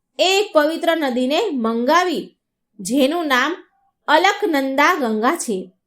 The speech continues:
અને જ્યારે એ નદી આગળ વધી, તો પવિત્રતાના કારણે આમાં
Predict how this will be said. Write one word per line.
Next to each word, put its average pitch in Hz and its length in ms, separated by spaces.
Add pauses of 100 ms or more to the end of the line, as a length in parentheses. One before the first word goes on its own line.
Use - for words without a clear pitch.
(220)
અને 339 200
જ્યારે 269 500
એ 415 220
નદી 370 500 (320)
આગળ 277 380
વધી, 370 600 (280)
તો 415 60 (200)
પવિત્રતાના 359 760
કારણે 330 760 (180)
આમાં 339 500